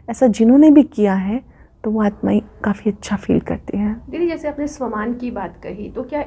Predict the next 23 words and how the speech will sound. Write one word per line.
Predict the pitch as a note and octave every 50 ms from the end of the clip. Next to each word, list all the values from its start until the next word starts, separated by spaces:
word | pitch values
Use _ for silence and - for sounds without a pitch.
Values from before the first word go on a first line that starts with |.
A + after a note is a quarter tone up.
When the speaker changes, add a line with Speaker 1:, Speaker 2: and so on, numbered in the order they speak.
| - -
Speaker 2:
एक | B3 C4+ D#4 D4+ -
स्वमान | - - C#4+ D4 C#4 C#4+ D4 D4+ D4
सबके | D4+ - C4+ A#3 - - - C#4 C#4
लिए | C4+ C4 C4+ C#4
ठीक | C#4 - C#4 C4+ C4+ C4+
रहता | B3 A#3+ A#3+ A#3+ - A#3
है | B3+ C#4+ D4 D#4
या | E4+ F#4+ F4+ - - - - -
अलग-अलग | C#4+ D4 C#4+ D4 C4 A#3 G#3 G#3
स्वमान | G#3+ - - G#3+ G#3 - - G3+
होना | G#3 G#3 - - -
चाहिए? | - - D3 - - E3+ F#3+ - - - - - - - - - - - -
Speaker 1:
आपको | A#3+ C4+ C4+ - - E4+
जिस | C4+ D4+ E4 - -
स्वमान | - C4+ B3+ A#3+ B3 B3+ C4+ C#4
में | C#4+ D4 C#4+
taste | C#4+ - - A#3+ A#3 B3+ A#3+ - - -
आता | C#4+ C4+ B3 - -
हो | B3+ A#3 A3
ना, | G#3 G3 G#3+ - -
आप | - A3 G#3+
Speaker 2:
हम्म। | - -
Speaker 1:
उसको | G#3+ G#3 - - - - A#3 A#3+ C#4 D4+